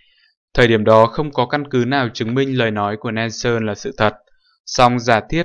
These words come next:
của ông là có cơ sở, bởi lúc đó Wilder vẫn đang ở tuổi đôi mươi, còn non kinh nghiệm và cần học hỏi từ những tay đấm xuất sắc. Vì vậy, nếu thực sự nhà vô địch W B C hạng nặng bị đo sàn dưới tay Vladimir Klitschko thời đỉnh cao,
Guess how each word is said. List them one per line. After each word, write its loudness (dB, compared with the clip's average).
của -4
ông 0
là 0
có -4
cơ -4
sở, -4
bởi 2
lúc -4
đó 2
Wilder 0
vẫn -6
đang 0
ở -2
tuổi 0
đôi -2
mươi, 2
còn -2
non -4
kinh -8
nghiệm -4
và 0
cần -2
học -10
hỏi -4
từ -4
những -8
tay -4
đấm -4
xuất -8
sắc. 0
Vì 4
vậy, 2
nếu 2
thực -4
sự -2
nhà -2
vô -2
địch 0
W -4
B -4
C 0
hạng -8
nặng -4
bị -6
đo -4
sàn -4
dưới 0
tay -2
Vladimir -2
Klitschko -2
thời 0
đỉnh -8
cao, -2